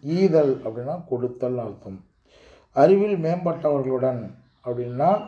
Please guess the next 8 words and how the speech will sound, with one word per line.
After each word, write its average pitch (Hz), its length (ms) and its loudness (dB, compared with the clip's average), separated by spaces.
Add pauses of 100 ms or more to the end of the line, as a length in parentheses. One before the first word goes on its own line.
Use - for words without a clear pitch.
(120)
மிக்கார். 127 760 2 (260)
ஓகே, 113 80 -8
அறிவில் 131 440 -2
மேம்பட்டவர்களை 127 680 0
நம்ம 123 220 -2
என்ன 123 140 -2
சொல்றோம், 139 340 0
மிக்கார். 123 560 -2